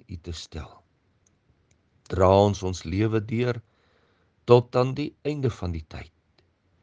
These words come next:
wanneer u u seun weer sal stuur, en hoor ons gebed. Stuur u seun om gou te kom. Wanneer ons so bid, vra ons dat u ons sal hoor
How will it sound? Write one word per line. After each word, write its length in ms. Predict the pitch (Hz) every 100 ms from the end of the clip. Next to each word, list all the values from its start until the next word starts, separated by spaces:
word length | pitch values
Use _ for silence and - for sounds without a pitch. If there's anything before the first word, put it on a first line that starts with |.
| _ _ _ -
wanneer 280 | 92 92 -
u 120 | 90
u 140 | - 80
seun 480 | - - 107 104 98
weer 280 | 85 92 92
sal 300 | - - 90
stuur, 540 | - - 80 73 73 76 _ _ _ _ _ _ _ _ _ -
en 140 | 87
hoor 240 | 90 92
ons 220 | 104 107 -
gebed. 480 | - 110 - 71 65 _ _ _ _ _ _ _ _ _ _
Stuur 520 | - - 143 147 131 -
u 80 |
seun 460 | 87 - 92 87 82
om 220 | - 80 80
gou 320 | - - 104 -
te 120 | - -
kom. 280 | 80 73 71 _ _ _ _ _ _ _ _ _ _ _ _ _
Wanneer 240 | 87 90 87
ons 100 | 78 -
so 180 | 107
bid, 400 | 80 69 110 107
vra 320 | - - 95 92
ons 400 | 92 92 85 - - _ _ _ _ _ _ _ _ -
dat 160 | 80 -
u 160 | 104 110
ons 180 | 107 -
sal 160 | 127
hoor 480 | 95 73 90 82